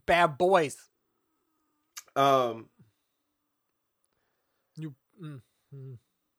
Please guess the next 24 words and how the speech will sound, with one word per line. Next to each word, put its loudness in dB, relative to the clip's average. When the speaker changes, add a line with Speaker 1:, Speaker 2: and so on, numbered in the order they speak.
Speaker 2:
I, 4
yeah, 4
he -4
said, 0
'cause 0
he's -6
saying, 4
like, 0
s-, -10
the 4
hook -2
is -8
playing -4
in -6
my -4
ears -6
now. -10
Uh, -6
he's -14
talking 0
about, 6
like, 2
a -2
girl 4